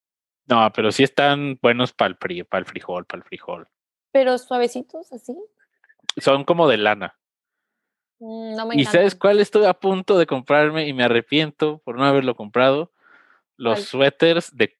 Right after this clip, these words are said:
Speaker 1: Quidditch. De las casas están bien chidos. Pero estaban bien caros,
Speaker 2: No
Speaker 1: madre
Speaker 2: manches,
Speaker 1: mía.
Speaker 2: toda la ropa oficial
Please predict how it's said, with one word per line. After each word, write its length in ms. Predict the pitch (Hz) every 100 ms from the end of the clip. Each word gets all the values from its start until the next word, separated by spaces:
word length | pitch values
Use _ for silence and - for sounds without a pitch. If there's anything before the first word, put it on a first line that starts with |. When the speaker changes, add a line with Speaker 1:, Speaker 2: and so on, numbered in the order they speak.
| -
Speaker 1:
Quidditch. 720 | 127 123 117 110 - - - _ _ _ _ _ _ _ _ _ _ _
De 180 | 107
las 220 | 101 90 -
casas 480 | - 104 - 90 -
están 300 | - 90 90
bien 260 | 78 73
chidos. 540 | - - 76 90 _ _ _ _ _ _ _ _ _
Pero 140 | - -
estaban 420 | - 90 92 95
bien 320 | 101 104 101 -
caros, 500 | 87 98 92 - -
Speaker 2:
No 100 | 95
Speaker 1:
madre 180 | 110 120
Speaker 2:
manches, 240 | 247 220 190
Speaker 1:
mía. 80 |
Speaker 2:
toda 140 | 240 370 453
la 60 | 285
ropa 440 | 233 254 254 294
oficial 680 | 285 254 - 247 226 226